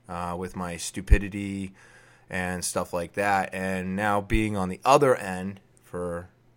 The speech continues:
only three, three, oh, a little over three years now, uh, I find it to be very difficult to deal with somebody else getting so drunk that,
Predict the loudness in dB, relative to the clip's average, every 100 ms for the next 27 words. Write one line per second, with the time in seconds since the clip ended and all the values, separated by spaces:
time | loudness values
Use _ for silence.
0 | _ -10 -8 -8 -4 -2 -2 -4 -12 -8
1 | -4 -4 -4 -8 -4 -2 -2 0 0 0
2 | 0 -2 -6 -6 -2 2 4 2 -2 -4
3 | -4 -8 -20 -20 -20 _ 0 4 6 4
4 | 2 0 4 8 8 6 2 -2 0 0
5 | -2 -8 -12 -12 -16 -20 _ _ -18 -6
6 | 6 8 8 6 4 2 -2 0 0 -2
7 | -10 -8 -8 -4 0 2 2 0 -4 0
8 | 0 0 -6 -10 -2 4 4 4 0 -6
9 | -10 _ _ _ _ _ _ _ _ -4
10 | -2 -2 -2 -2 0 4 4 4 0 -2
11 | -2 -6 -12 _ _ _ _ _ _ _
12 | _ _ 0 2 2 -2